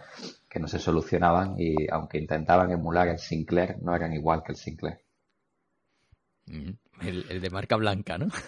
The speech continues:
Speaker 2: <laughs>
Speaker 1: El de marca, bueno, nosotros fabricamos uno, me imagino que le compraríamos el firmware, ah, o llegaríamos a un acuerdo con, con la marca, ¿no? Y hicimos el nuestro propio y, y en algún momento se metió la pata y como antes no se podían hacer actualizaciones de firmware,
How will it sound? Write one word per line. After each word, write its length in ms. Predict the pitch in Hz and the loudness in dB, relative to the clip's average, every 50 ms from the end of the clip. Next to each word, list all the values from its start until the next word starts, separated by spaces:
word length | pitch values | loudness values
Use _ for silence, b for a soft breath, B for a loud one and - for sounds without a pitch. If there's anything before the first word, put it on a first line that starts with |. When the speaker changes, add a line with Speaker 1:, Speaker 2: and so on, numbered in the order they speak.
| - - | -4 -2
Speaker 2:
<laughs> 520 | - 127 - - 127 - - 120 - - | -2 -2 0 -2 -4 -4 -4 -6 -6 0
Speaker 1:
El 120 | - - 92 | 2 6 8
de 80 | 90 185 | 8 10
marca, 280 | 196 113 123 123 147 | 10 8 8 8 8
bueno, 300 | 139 123 156 165 160 156 | 8 8 6 6 6 4
nosotros 300 | 139 113 - 117 117 113 | 2 0 2 2 2 4
fabricamos 500 | - 135 113 107 104 98 113 117 117 107 101 | 6 6 6 8 8 10 10 8 8 6 4
uno, 220 | 120 117 113 113 | 4 6 6 6
me 80 | 110 104 | 4 4
imagino 320 | 95 87 87 101 98 104 | 2 2 2 2 2 4
que 60 | 104 104 | 4 4
le 80 | 101 | 4
compraríamos 500 | 101 101 101 98 101 95 95 95 98 92 | 4 4 4 4 4 4 6 4 4 2
el 100 | 98 92 | 0 0
firmware, 440 | - - 110 95 90 95 98 101 101 - - | 4 6 6 6 8 8 6 6 4 0 -2
ah, 360 | - 95 90 87 85 87 85 | 2 4 6 6 8 8 6
o 60 | 85 | 6
llegaríamos 360 | 90 87 82 85 87 90 87 | 6 4 4 4 2 0 -2
a 40 | 90 | -2
un 60 | 92 90 | -4 -2
acuerdo 380 | 87 95 95 92 87 87 90 | 0 2 2 2 2 0 0
con, 400 | - 98 90 87 87 85 82 85 87 87 - | 0 0 0 0 -2 -4 -6 -8 -10 -12 -6
con 180 | _ - 92 | _ -2 0
la 80 | 85 85 | 0 0
marca, 340 | 87 90 92 95 - 95 98 | 2 2 0 2 0 0 0
¿no? 240 | 104 120 147 139 120 | 0 0 -2 -2 -2
Y 540 | 101 95 92 82 80 80 76 76 78 80 85 | 0 2 4 6 6 4 4 2 0 0 -2
hicimos 360 | - - - 101 98 95 90 | -2 0 0 2 2 2 2
el 80 | 87 85 | 2 2
nuestro 340 | 90 90 90 - - 92 82 | 2 2 0 2 0 0 2
propio 480 | - 101 98 - 110 104 107 123 117 | 4 2 2 4 4 4 4 2 2
y, 480 | 101 90 85 82 82 80 80 - - - | 0 0 0 -2 -2 -4 -4 -6 -10 -12
y 180 | - 80 80 78 | -10 -8 -6 -4
en 80 | 78 78 80 80 | -4 -6 -6 -6
algún 160 | 82 82 87 | -4 -2 0
momento 300 | 87 87 87 90 87 87 | 0 2 0 0 -2 -4
se 140 | - - 95 | -6 -6 -6
metió 200 | 90 87 - 92 | -4 -2 2 2
la 120 | 90 87 | 2 4
pata 220 | 87 87 87 - 107 | 4 2 2 2 2
y 40 | 101 | 0
como 200 | - 85 82 80 | 0 0 0 0
antes 240 | 82 - - 90 | 0 0 -2 -4
no 80 | 82 87 | -4 -4
se 100 | - - | -6 -4
podían 320 | - 90 80 85 85 85 85 | -2 2 2 4 4 2 0
hacer 320 | 82 - - 92 87 82 | -2 -2 0 0 0 0
actualizaciones 600 | 82 - - 85 82 - 85 - - 87 85 85 82 | 0 0 -2 -2 0 -2 -4 -2 -2 -2 -2 -2 -2
de 80 | - | -4
firmware, 440 | - - 95 90 90 95 104 - - | 0 2 2 4 4 2 0 -2 -4